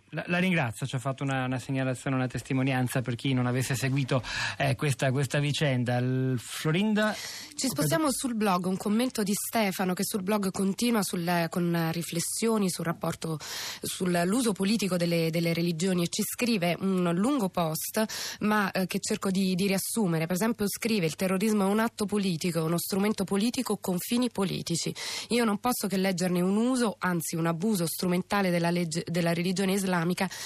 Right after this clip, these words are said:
Speaker 2: per fini politici e non di fede. E poi la violenza non è e non è stata appannaggio esclusivo della religione islamica", questo l'abbiamo detto in molti, "ci sono esempi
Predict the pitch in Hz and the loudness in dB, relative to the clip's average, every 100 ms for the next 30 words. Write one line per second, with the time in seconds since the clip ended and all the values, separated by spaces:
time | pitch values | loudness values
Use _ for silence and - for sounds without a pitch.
0 | - - 233 220 - 240 190 226 214 180 | -10 -4 -2 -2 0 0 0 0 0 0
1 | 202 175 190 196 196 202 185 165 156 - | 0 0 2 2 0 0 0 0 0 -2
2 | 196 - 202 170 156 165 170 196 247 - | -4 -2 0 2 2 0 0 2 0 0
3 | 190 - - - - 202 220 233 269 277 | -2 -4 -8 -10 -4 0 2 2 2 0
4 | 208 202 202 - 233 196 185 185 175 180 | 0 0 0 -2 -2 -2 0 0 0 -2
5 | - 190 214 196 175 170 175 170 175 202 | -2 0 2 2 2 0 0 0 0 0
6 | 214 247 254 202 170 165 - 160 170 165 | 0 0 2 2 0 -4 -4 -2 0 0
7 | 165 - 233 240 - 190 190 202 185 180 | 0 0 0 0 0 -2 0 0 0 0
8 | 208 214 196 | 0 0 -2